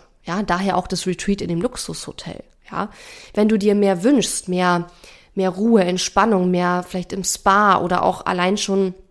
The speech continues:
wie du in so einem Fünf-Sterne-Hotel üblicherweise, sag ich mal, auch behandelt wirst, ja, einfach die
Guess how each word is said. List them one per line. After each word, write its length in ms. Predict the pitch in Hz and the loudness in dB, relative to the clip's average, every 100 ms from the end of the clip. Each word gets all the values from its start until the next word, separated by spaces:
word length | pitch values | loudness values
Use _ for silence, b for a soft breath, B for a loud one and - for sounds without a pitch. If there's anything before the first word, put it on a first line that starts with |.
| _ _ _ _ - | _ _ _ _ -18
wie 160 | 190 196 | -6 -2
du 160 | 190 190 | 2 2
in 180 | 185 | 2
so 60 | 185 | 0
einem 100 | 185 | 0
Fünf-Sterne-Hotel 720 | 185 180 - 190 190 190 165 - | -2 -2 0 2 2 0 -4 -2
üblicherweise, 680 | 214 226 156 151 143 143 147 | 0 0 -2 -6 -8 -10 -8
sag 200 | 131 120 | -10 -10
ich 120 | 151 | -10
mal, 180 | 170 190 B B B - | -8 -8 B B B -8
auch 140 | 180 | -4
behandelt 540 | 202 - 202 247 233 | -4 -2 2 2 2
wirst, 300 | - 143 - | -4 -10 -10
ja, 200 | 175 190 | -6 -4
einfach 340 | 202 180 190 196 | -4 -4 -6 -8
die 260 | 202 185 | -8 -8